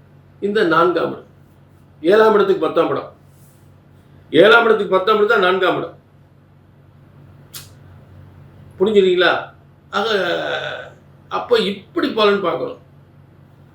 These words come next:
அப்ப ஏழாம் இடத்துக்கு பத்தாம் இடம் உங்களுக்கு நான்காம் இடம், அங்கேயும் குரு வீடு தான்,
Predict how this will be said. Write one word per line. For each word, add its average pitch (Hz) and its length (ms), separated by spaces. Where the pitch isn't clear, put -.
அப்ப 202 120
ஏழாம் 247 260
இடத்துக்கு 220 340
பத்தாம் 208 320
இடம் 240 200
உங்களுக்கு 190 340
நான்காம் 185 420
இடம், 147 240
அங்கேயும் 233 380
குரு 220 180
வீடு 202 240
தான், 156 180